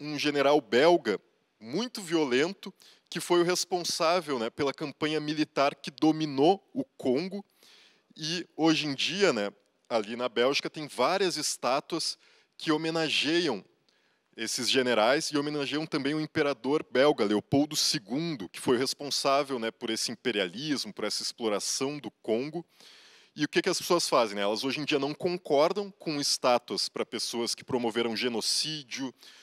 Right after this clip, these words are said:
que exploraram, escravizaram outras.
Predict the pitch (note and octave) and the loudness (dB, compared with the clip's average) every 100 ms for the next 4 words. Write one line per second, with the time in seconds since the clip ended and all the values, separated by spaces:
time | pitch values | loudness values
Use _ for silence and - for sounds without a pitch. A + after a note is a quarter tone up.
0 | _ - C3 - - - - G#2+ G2 C#3+ | _ -4 -4 -4 -8 -8 -4 0 4 4
1 | D3 B2+ G#2+ - A2+ G#2 F#2+ A#2 B2 A2+ | 4 0 -4 -4 -4 -4 -4 0 0 0
2 | G2+ C#3+ E3+ - E3+ - | 0 0 0 -4 -6 -8